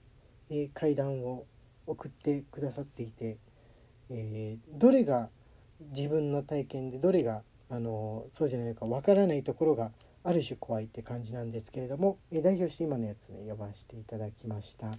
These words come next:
はい、次は、えー、C君から。えー、「夜は寝ようね」一いただいてます。ありがとうございます。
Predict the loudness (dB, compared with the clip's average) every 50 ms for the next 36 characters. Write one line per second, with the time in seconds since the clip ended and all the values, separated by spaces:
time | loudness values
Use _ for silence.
0 | -12 -18 -20 -20 -20 -20 -20 -20 -20 -20 -12 -2 0 0 0 0 -4 -6 0 6
1 | 8 8 8 8 4 -2 -10 -10 -10 -8 -4 0 2 2 2 2 0 -4 -4 -4
2 | -4 -4 -8 -14 -20 -20 -20 -20 -20 -20 -20 -20 -20 -20 -20 -20 -20 -20 -20 -20
3 | -20 -20 -20 -20 -20 -20 -20 -20 -12 -8 -6 -6 -6 -6 -8 -8 -8 -2 8 12
4 | 12 12 12 12 8 6 2 2 4 6 6 6 6 4 0 -2 -4 -6 -4 -4
5 | -4 -2 -2 -2 -2 -2 -4 -4 -6 -6 -6 -6 -6 -8 -14 -16 -14 -8 -4 0
6 | 0 0 0 -2 -2 -2 -2 -2 -2 -4 -4 -6 -8 -8 -12 -18